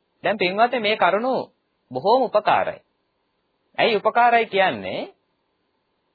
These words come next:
බාලයාව හරියට අඳුන ගන්න බැරි වුණොත් ජීවිතේ වරදිනවා. "මම මේ ඇසුරු කරන්නේ බාලයෙක්ද? මම මේ ඇසුරු කරන්නේ පඬිතෙක්ද?"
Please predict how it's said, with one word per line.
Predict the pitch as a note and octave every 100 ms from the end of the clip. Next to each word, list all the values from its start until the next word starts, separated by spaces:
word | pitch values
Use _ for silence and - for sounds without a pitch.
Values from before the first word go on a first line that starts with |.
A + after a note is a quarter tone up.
| _ _ _ _ _ _ -
බාලයාව | C#3+ F3 G#3 A3 A3+
හරියට | G3 F3+ F#3+
අඳුන | F3 D#3+ F3
ගන්න | F3+ F#3 F3+
බැරි | D3+ D#3 E3
වුණොත් | D#3 D3+ D3
ජීවිතේ | C3 C#3+ D3 D3+ C3+
වරදිනවා. | A#2+ B2+ G2 E2 _ _ _ _ _ _ _ _ _ _ _ _ _ _ _ _
"මම | D#3+ F#3+
මේ | A#3 A#3
ඇසුරු | F3+ G3 G3
කරන්නේ | G3+ G#3+ A3+ A#3+
බාලයෙක්ද? | D#3+ E3 G#3 A#3 F#3+ A#2 - - _ _ _ _ _ _ _ -
මම | E3 A3
මේ | A#3
ඇසුරු | G#3 G#3+ G3+
කරන්නේ | G#3 G#3+ A3
පඬිතෙක්ද?" | F#3+ E3+ G#3 A#3+ A#3 G#3 D#3+